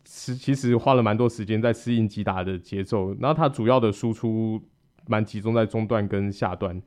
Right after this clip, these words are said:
他的踢击，尤其是下段扫踢，对大地其实造成了蛮明显的影响。所以你看第二回合一开始的时候，他在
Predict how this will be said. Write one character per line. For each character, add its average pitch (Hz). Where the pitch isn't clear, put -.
他 -
的 170
踢 156
击， 110
尤 127
其 127
是 120
下 135
段 127
扫 107
踢， 107
对 113
大 110
地 107
其 101
实 95
造 104
成 95
了 92
蛮 92
明 120
显 117
的 95
影 98
响。 98
所 185
以 -
你 185
看 170
第 185
二 175
回 156
合 131
一 139
开 143
始 131
的 95
时 113
候， 110
他 131
在 127